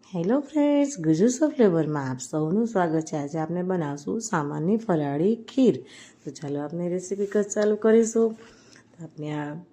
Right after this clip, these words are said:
ત્રણથી ચાર ચમચી જેટલો સામો લીધેલો છે, અડધો લીટર દૂધ લીધેલું છે. હવે આપણે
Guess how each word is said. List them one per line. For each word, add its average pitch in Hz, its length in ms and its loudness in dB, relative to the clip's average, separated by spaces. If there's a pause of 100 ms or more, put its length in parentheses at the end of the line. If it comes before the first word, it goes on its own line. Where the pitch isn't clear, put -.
(420)
ત્રણથી 151 340 -4
ચાર 160 200 -4
ચમચી 156 360 -8
જેટલો 156 220 -2
સામો 156 300 -4
લીધેલો 214 420 2
છે, 220 200 0
અડધો 151 220 2
લીટર 139 240 -6
દૂધ 156 240 0
લીધેલું 190 400 4
છે. 220 460 4 (800)
હવે 143 160 -4
આપણે 160 520 -4